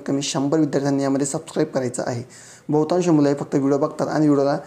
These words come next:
चॅनलला subscribe न करताच व्हिडिओवरून चालले जातात. त्यामुळे आपण या व्हिडिओला subscribe करायचं आहे. आपण शंभर subscribe complete केले तर मी या व्हिडिओची link आपल्याला डिस्क्रिप्शन, डिस्क्रिप्शनमध्ये देईल आणि तिथून आपण ही डाउनलोड करू शकता.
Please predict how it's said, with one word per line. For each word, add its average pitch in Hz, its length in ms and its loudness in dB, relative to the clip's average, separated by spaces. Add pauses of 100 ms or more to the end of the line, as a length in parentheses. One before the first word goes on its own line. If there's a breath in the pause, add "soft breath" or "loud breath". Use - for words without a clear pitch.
(360 loud breath)
चॅनलला 160 320 2
subscribe 151 400 -2
न 147 280 4
करताच 156 500 -4
व्हिडिओवरून 147 420 2
चालले 151 220 -2
जातात. 139 300 -2
त्यामुळे 151 260 2
आपण 151 180 0
या 147 60 2
व्हिडिओला 143 300 2
subscribe 165 440 -2
करायचं 139 280 -2
आहे. 170 80 -2
आपण 185 180 -4
शंभर 143 300 -2
subscribe 139 360 -6
complete 135 280 -6
केले 165 160 -8 (720 loud breath)
तर 202 140 2
मी 196 120 4
या 185 60 4
व्हिडिओची 156 500 4
link 160 160 4
आपल्याला 143 340 0 (640 loud breath)
डिस्क्रिप्शन, 151 520 -2 (200)
डिस्क्रिप्शनमध्ये 156 640 0
देईल 147 160 4
आणि 156 240 0
तिथून 151 280 0
आपण 143 220 0
ही 151 100 4
डाउनलोड 135 360 0 (520 loud breath)
करू 147 160 -4
शकता. 131 300 -8